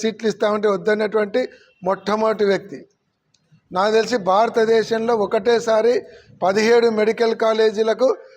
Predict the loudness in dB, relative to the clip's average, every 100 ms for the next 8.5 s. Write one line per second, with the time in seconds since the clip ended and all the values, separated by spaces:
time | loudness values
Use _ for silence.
0 | _ -2 0 0 0 -2 -2 -4 -2 -2
1 | -2 -4 -4 -2 0 0 0 0 -2 0
2 | -2 2 0 -2 -20 _ -2 2 2 2
3 | 0 -2 -2 0 0 -2 -2 -2 -2 -6
4 | -4 0 0 0 0 0 -2 -4 -4 0
5 | 0 0 -6 -20 _ -2 0 2 0 0
6 | 0 2 0 0 -2 -2 -4 -2 -4 -2
7 | -4 -4 -12 -14 -20 _ _ _ -2 0
8 | 0 0 0 -2